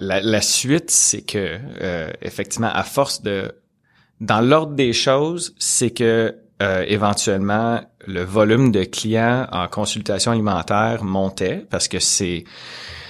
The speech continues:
comme je dis, c'est nécessaire, euh, et en grande demande. Parce que s'entraîner fort, c'est une chose. Beaucoup de gens font ça, mais ça change pas nécessaire-, ça, ça les permet pas d'atteindre les objectifs majeurs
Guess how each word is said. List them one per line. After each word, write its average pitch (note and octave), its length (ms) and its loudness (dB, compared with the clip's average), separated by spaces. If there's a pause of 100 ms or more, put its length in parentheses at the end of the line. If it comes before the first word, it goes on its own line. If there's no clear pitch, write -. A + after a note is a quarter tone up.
(300)
comme F#2 180 -8
je F2+ 100 -4
dis, G#2 140 0
c'est G#2+ 160 2
nécessaire, F#2 880 -4
euh, E2+ 300 -4
et F#2 120 -2
en E2+ 160 -2
grande F#2+ 300 -2
demande. F2 460 -2
Parce - 160 -2
que B2 80 0
s'entraîner B2 400 4
fort, A2+ 260 2
c'est - 100 -6
une G#2 100 0
chose. A2 300 -4
Beaucoup G2 260 -12
de G2 40 -8
gens G2 140 -2
font F2+ 240 -6
ça, G2+ 280 -6
mais E2 60 -12
ça D#2+ 160 -8
change - 260 -10
pas A2+ 100 -2
nécessaire-, F#2 440 -2
ça, G#2 220 2
ça - 100 2
les A#2 80 6
permet A#2+ 280 2
pas C3 120 4
d'atteindre G#2 480 0
les F#2+ 200 -2
objectifs F#2 420 -4
majeurs F#2+ 640 -2